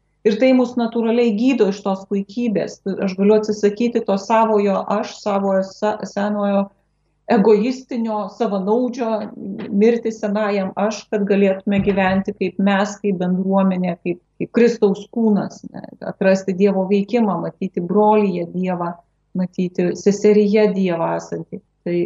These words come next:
aišku, tai nėra lengva užduotis,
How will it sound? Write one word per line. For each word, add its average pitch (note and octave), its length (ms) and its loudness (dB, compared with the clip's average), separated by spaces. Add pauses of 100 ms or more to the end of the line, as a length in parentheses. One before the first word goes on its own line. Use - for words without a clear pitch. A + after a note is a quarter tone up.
(280)
aišku, A3 400 0
tai G3+ 160 4
nėra G#3+ 300 6
lengva F#3+ 500 0
užduotis, F3 800 -4